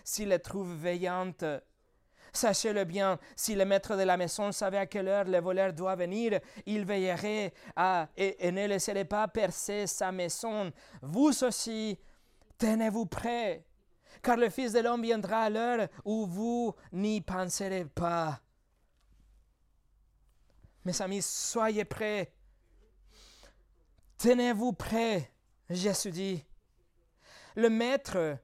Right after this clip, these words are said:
peut venir à n'importe quelle heure, la douzième veille de la nuit, la troisième veille de la nuit. Nous ne le savons pas, mais il vient. Et l'esclave est appelé à être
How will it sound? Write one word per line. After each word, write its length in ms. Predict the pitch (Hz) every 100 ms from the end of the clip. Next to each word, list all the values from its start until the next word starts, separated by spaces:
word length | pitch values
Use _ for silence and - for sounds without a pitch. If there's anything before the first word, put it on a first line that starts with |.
| _ -
peut 140 | 262
venir 320 | 240 240 247
à 80 | 220
n'importe 720 | 226 220 - 240 247 254 269
quelle 220 | 262 240 226
heure, 300 | 214 180 - - _ - -
la 180 | 226 185
douzième 640 | 233 180 - 262 254 208 - -
veille 540 | 160 220 208 160 135
de 100 | 175
la 160 | 175 175
nuit, 320 | 175 170 - -
la 140 | 208 214
troisième 580 | - 247 - 262 247 208
veille 480 | 247 254 247 196 - -
de 120 | 220
la 160 | 214 202
nuit. 320 | 202 196 - -
Nous 180 | 214 254
ne 200 | 254 247
le 180 | 233 220
savons 400 | - 226 233 220
pas, 320 | 247 247 240 - -
mais 240 | 226 254
il 140 | 269 233
vient. 520 | 226 254 285 277 185 _ _ _ _ _ _ _ _ _ _ - -
Et 80 | 233
l'esclave 880 | 233 - - 285 294 247 196 190 185 - -
est 160 | 233
appelé 380 | 247 226 226 254
à 180 | 262 233
être 440 | 262 262 254 220